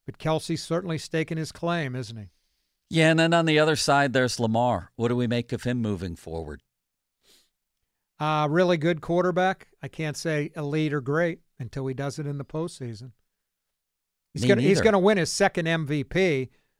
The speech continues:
Speaker 1: which probably guarantees him Hall of Fame status. You win it two M V Ps, th-, that's pretty impressive. Um, but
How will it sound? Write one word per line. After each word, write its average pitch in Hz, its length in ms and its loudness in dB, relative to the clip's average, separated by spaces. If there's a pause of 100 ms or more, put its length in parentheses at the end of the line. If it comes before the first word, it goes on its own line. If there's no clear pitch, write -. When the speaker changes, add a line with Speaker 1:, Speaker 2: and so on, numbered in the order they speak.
(120)
Speaker 1:
which - 200 -6
probably 156 520 2
guarantees 165 920 2
him 196 320 0 (300)
Hall 151 220 2
of 139 60 -4
Fame 165 380 0
status. 185 600 0 (360)
You 151 140 0
win 170 200 0
it 180 140 -10
two 180 220 2
M 165 200 0
V 135 160 -2
Ps, 143 580 0 (600)
th-, - 160 -12
that's 156 260 -2
pretty 147 260 0
impressive. 131 640 -4 (480)
Um, 131 680 -8
but 151 220 -6